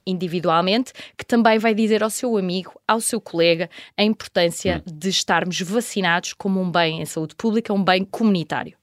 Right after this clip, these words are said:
Speaker 2: Podemos afirmar que somos hoje um país com uma forte cultura de vacinação?
Speaker 1: Sim, sem dúvida alguma. Portugal ainda, e aqui é um, um,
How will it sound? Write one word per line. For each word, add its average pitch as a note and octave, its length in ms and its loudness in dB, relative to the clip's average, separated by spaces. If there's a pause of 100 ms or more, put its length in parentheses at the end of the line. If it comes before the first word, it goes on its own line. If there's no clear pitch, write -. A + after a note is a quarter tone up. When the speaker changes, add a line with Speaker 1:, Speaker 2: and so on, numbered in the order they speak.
Speaker 2:
Podemos G2+ 520 4
afirmar F2+ 580 0
que - 80 -12
somos E2+ 380 -4
hoje F#2 200 -2
um F2+ 60 -2
país F2 260 -2
com G2 120 -6
uma E2+ 100 0
forte F#2 420 -4
cultura E2+ 440 -6
de C#2 40 -14
vacinação? E2 680 -6 (240)
Speaker 1:
Sim, A#3 260 0
sem B3 220 -2
dúvida G#3+ 320 0
alguma. D3+ 460 -2
Portugal - 460 -2
ainda, A#3 560 4 (120)
e E3+ 120 -6
aqui E3 340 -6
é D#3 160 2
um, D#3+ 80 -2
um, D#3 840 -6